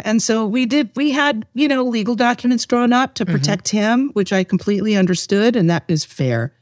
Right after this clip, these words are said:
Speaker 1: Um, but we never had to resort to that because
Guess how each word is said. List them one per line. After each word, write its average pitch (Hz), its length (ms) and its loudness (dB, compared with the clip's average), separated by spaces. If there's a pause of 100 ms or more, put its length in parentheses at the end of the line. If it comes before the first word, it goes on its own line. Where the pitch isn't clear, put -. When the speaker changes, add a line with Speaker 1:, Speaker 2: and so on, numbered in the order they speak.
(540)
Speaker 1:
Um, 185 520 2
but 208 160 -2
we 214 160 0
never 226 340 0
had 202 180 -2
to 196 60 -2
resort 190 400 0
to 202 120 -4
that 147 300 0
because 156 760 -2